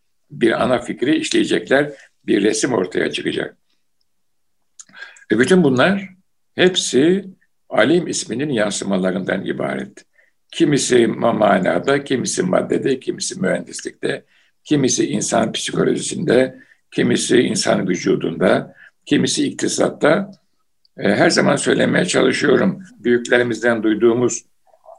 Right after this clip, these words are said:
ilim sahasında da öyle. Acaba murad-ı ilahi hangi istikamette bilmeyi ve öğretmeyi size tavsiye ediyor, emrediyor?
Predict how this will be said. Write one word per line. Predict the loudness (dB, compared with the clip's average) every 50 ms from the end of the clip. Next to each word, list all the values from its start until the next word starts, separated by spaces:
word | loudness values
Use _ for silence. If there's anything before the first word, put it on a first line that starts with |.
| _
ilim | 0 0 0 0
sahasında | 0 0 0 0 0 0 -2 -4 -6 -6 -6 -2 0
da | 2 2
öyle. | 4 2 2 0 0
Acaba | -2 -2 -2 -2 -2 0 0 0
murad-ı | 0 2 2 4 4 2 2 0 -2
ilahi | -2 -2 0 0 2 2 2 2 2 2 0 0 -2 -6 -8 -10 -18 -20 _
hangi | -8 -8 -8 _ _ -10 -8 -8
istikamette | -8 -4 -2 0 0 0 0 0 0 -2 -2 -2 0 2 2 2 2 0 -6 -14 _ _ _ _ -16
bilmeyi | -8 -4 -4 -2 0 0 2 2 2 2 2 0 0 0
ve | 0 0 0
öğretmeyi | 0 0 0 0 -2 -4 -6 -6 -4 -2 0 2 2 0 -2 -4 -10 -18 _ _ _ _ _ _ _ _
size | -12 -10 -8 -6 -2 0 0 2 0 -2 -6 -12 -6
tavsiye | -4 -2 -2 -2 -4 -4 -2 -2 -2
ediyor, | 0 -2 -4 -4 -2 0 0 0 0
emrediyor? | -2 -4 -4 -4 -4 -4 -4 -4 -2 0 0 0 0 -2 -4 -8